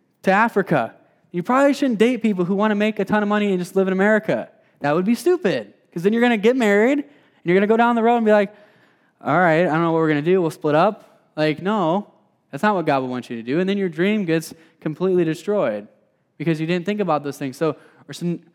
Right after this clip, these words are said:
or so know what direction your life is headed and find someone going in that same direction. So build your marriage on Jesus,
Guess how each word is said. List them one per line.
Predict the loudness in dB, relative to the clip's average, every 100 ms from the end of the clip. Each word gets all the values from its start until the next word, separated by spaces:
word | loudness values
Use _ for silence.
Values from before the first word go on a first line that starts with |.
| _ _
or | -10
so | -2
know | 0
what | 0 0
direction | 0 0 0 -6
your | -2
life | 0 0 -4
is | -10
headed | -8 -2 0 0
and | -4
find | -2 -2 -2
someone | -4 -6 -4
going | -2 0 -2 -4
in | -6 -4
that | -6 -8
same | -10 -8 -8 -14 _ _ _ -6
direction. | -2 -2 -4 -10 -16 -18 _ _ _ _ _ _ _ _ _ _ _ _ _ _ _ _ _ _ _ _
So | -6 -4
build | -2 2 4 2 2
your | 0
marriage | 0 0 2 0 -2 -6 -20 _
on | -4 -4
Jesus, | -2 0 0 0 -4 -6 -16